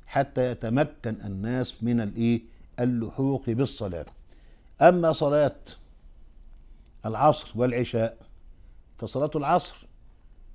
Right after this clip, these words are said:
آه، يعني تكون بعد تعب، بعد عمل وتعب وفي فترة راحة، فيخفف القراءة فيها.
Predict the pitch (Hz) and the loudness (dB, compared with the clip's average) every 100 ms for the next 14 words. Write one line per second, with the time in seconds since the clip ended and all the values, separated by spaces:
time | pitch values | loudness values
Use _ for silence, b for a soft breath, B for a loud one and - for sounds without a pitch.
0 | - 110 110 113 113 110 110 117 - - | -6 -2 0 0 0 -2 -2 -4 -6 -20
1 | - - - - - - - - - - | -20 -20 -20 -20 -20 -20 -20 -20 -20 -20
2 | - 107 107 110 113 - 175 151 135 131 | -8 -2 -2 -2 -4 -2 2 6 6 4
3 | 123 156 131 110 107 110 110 104 127 147 | 4 4 4 0 0 2 2 2 2 2
4 | 127 120 107 - 143 123 123 127 110 - | 2 -2 -2 4 4 4 0 -4 -6 -10
5 | 104 135 - 110 117 110 - b b - | -6 -6 -4 -8 -6 -8 -10 b b 4
6 | 135 156 151 - 160 - b b b - | 6 6 2 0 -4 -4 b b b -2
7 | 117 110 - 196 - 175 170 175 175 - | -2 0 6 6 6 -2 2 2 2 0
8 | 139 127 131 123 139 113 110 98 92 - | -2 0 0 4 4 2 -6 -12 -14 -16